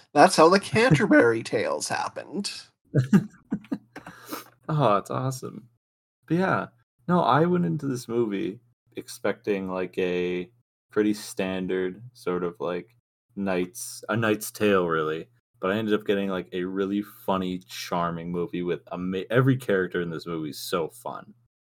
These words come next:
Speaker 2: What a, what a blast, honestly.
Speaker 1: Yeah, um, every time I watch a Heath Ledger performance, I miss Heath Ledger, uh, taken from us far too soon.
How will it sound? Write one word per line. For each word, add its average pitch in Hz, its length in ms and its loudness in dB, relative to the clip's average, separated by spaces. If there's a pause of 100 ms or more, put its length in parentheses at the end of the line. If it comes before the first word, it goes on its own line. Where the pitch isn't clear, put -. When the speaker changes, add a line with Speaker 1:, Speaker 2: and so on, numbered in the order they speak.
Speaker 2:
What 110 320 0
a, 107 240 2
what 107 240 2
a 101 60 4
blast, 71 800 -4
honestly. 80 640 -8 (800)
Speaker 1:
Yeah, 320 240 4
um, 196 320 2 (380)
every 233 180 8
time 320 260 10
I 262 100 12
watch 214 260 12
a 196 60 8
Heath 190 260 2
Ledger 156 260 8
performance, 147 760 6 (160)
I 127 200 10
miss 127 320 4
Heath 127 320 -2
Ledger, 285 580 6 (300)
uh, 90 260 2 (160)
taken 147 400 4
from 143 180 10
us 135 240 8 (160)
far 226 220 12
too 196 220 2
soon. 82 560 0